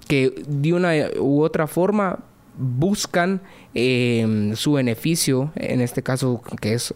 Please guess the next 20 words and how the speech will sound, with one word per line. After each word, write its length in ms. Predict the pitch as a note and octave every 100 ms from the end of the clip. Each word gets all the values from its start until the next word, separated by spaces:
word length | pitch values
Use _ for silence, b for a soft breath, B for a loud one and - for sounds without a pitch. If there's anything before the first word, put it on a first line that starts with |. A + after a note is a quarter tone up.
| -
robarle 580 | - A#2 B2 C3 D3+ C3+
a 40 | A2
las 160 | G#2+
personas 500 | - - C3 C#3+ C#3
aquí 160 | A2+ -
en 80 | B2+
Guatemala, 480 | D3 A2+ C3+ F#3+ - B B B
y 100 | -
probablemente 560 | - G3+ G3 G#3 A3 A3+
lo 100 | A3
que 120 | G3
vaya 200 | E3 E3+
a 40 | G3
pasar 280 | E3 E3
es 100 | G3
de 80 | G3+
que 120 | F#3
se 160 | D3 C3
vayan 220 | B2 C3+
a 560 | D#3 D3 C3+ A#2+ G#2